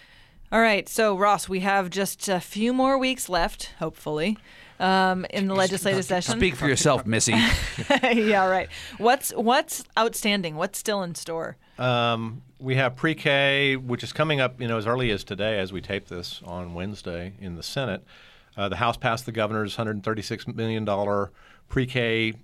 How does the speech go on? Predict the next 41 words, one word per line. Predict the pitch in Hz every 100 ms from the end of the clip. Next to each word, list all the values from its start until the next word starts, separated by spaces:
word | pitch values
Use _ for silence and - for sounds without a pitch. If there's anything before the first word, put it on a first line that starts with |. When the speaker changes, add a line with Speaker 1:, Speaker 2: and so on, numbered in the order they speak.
| - - - - - - -
Speaker 3:
It's | 127 -
kind | 196 226
of | 220
an | 160
expansion | - 151 143 131
and | 117
kind | - 127
of | 95
not. | 104 90 92
It's | - - -
replacing | 120 127 156 147 127
some | 120
pre-K | - 131 127
money | 117 117 113
that | 107
was | -
taken | 120 120 110
away | 101 107 110
in | 107
a | 95
previous | - 117 101 90
budget | 98 95 92
cut | - 82 - - - - - -
to | 104
a |
large | 98 95
extent. | 98 98 101
But | 139
anyway, | 165 120
it's | 123
been | 127 120
contentious. | 123 123 117 123 113
The | - 104 101
right, | 104 110 123 _ _
um, | 113 107 104 101 101 - - -
some | - 135
of |
the | 120 113
right | 113 120 123
doesn't | 123 110 123
want, | 110 110 113